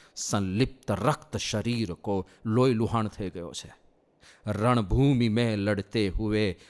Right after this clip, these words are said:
જો મર મિટા ઉસ ધીર કો." લડતા લડતા મરી જઈશું,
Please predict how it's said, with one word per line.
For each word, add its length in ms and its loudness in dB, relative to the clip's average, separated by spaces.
જો 240 2
મર 400 2
મિટા 640 4
ઉસ 240 0
ધીર 580 0
કો." 400 -12
લડતા 560 6
લડતા 460 6
મરી 400 6
જઈશું, 600 6